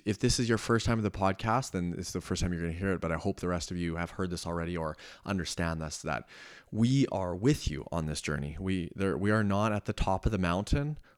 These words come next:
looking down and trying to tell you how to get up this mountain. We are at the bottom, or we are maybe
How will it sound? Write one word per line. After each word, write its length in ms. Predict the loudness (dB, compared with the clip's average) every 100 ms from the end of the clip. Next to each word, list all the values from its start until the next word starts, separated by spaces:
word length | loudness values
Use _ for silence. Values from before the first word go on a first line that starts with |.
| -2
looking 400 | 0 2 2 4
down 320 | 6 6 4
and 120 | 2
trying 220 | 0 0
to 60 | 0
tell 260 | 0 2 2
you 120 | 2
how 120 | 0
to 100 | -2
get 200 | 0 0
up 180 | 0 -2
this 200 | -4 -2
mountain. 360 | -2 -2 -4 -8 -14 -20 -20 0
We 180 | 4 6
are 80 |
at 200 | 6 2
the 80 | -2
bottom, 720 | -2 2 4 4 2 0 -4 -6 -14 _ _ _ _
or 480 | -2 2 2 0 -4 _ _ -6
we 200 | 0 2
are 340 | 2 0 -2 -8 _
maybe 280 | -2 0 -2